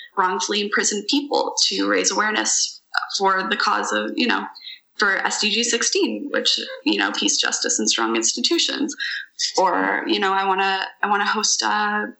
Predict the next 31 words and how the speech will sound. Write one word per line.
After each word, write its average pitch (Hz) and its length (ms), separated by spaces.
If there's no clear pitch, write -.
a 220 60
movie 254 320
screening 208 680
to - 80
fundraise 208 520
for 208 280
this 202 420
local 214 380
organization." 220 920
Yeah, - 180
I 240 80
think 240 180
it's 240 140
been 113 160
really 110 480
interesting 220 580
to 202 100
see 202 280
where 101 340
people's - 460
creative - 400
talents - 580
lie - 520
in 110 100
terms 104 300
of - 240
their 202 200
own 196 180
social 196 360
justice - 720
journey. - 480